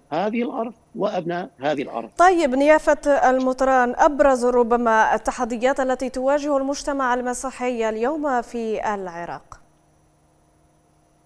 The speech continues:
Speaker 1: عزيزتي، التحديات اللي يواجهها كل فرد مسيحي هي مشابهة للتحديات اللي يواجهها كل أخوته العراقيين من بقية الأديان والقوميات الأخرى.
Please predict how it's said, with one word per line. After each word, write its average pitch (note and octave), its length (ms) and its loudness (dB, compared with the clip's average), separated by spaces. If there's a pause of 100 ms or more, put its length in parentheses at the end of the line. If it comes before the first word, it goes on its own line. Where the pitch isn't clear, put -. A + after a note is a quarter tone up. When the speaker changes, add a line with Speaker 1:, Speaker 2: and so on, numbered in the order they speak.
(260)
Speaker 1:
عزيزتي، F3 500 2
التحديات F#3 800 4
اللي E3+ 280 2
يواجهها F3 440 2
كل A3 240 -4
فرد F3 340 -4
مسيحي F3 840 -4 (640)
هي F3 500 -2 (2250)
مشابهة F#3 540 -4
للتحديات F3 640 -6
اللي F3 100 -6
يواجهها F3 320 -4
كل G#3 400 0 (340)
أخوته G#3 320 -2
العراقيين E3 680 0
من D#3 60 -6
بقية E3 420 -6
الأديان E3 580 -2 (200)
والقوميات D#3+ 800 -2
الأخرى. D3+ 420 -6